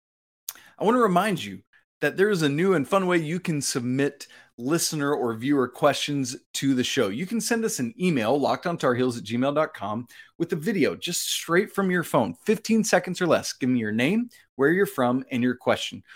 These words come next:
We got a mailbag episode coming up in a couple weeks. Would love to include it there.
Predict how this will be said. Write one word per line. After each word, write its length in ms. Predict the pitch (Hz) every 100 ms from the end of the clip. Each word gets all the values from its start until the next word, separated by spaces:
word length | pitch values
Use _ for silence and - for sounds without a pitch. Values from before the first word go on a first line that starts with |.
| - -
We 100 | 151
got 140 | 160
a 40 | 123
mailbag 440 | 131 175 165 160
episode 400 | 160 - 175 160
coming 220 | - 143
up 140 | 143 143 -
in 100 | 104
a 40 |
couple 300 | - - 101
weeks. 300 | 131 175 -
Would 140 | 113
love 240 | 110 113 -
to 260 | - 113 113
include 360 | 107 - 113 98
it 100 | -
there. 300 | 208 240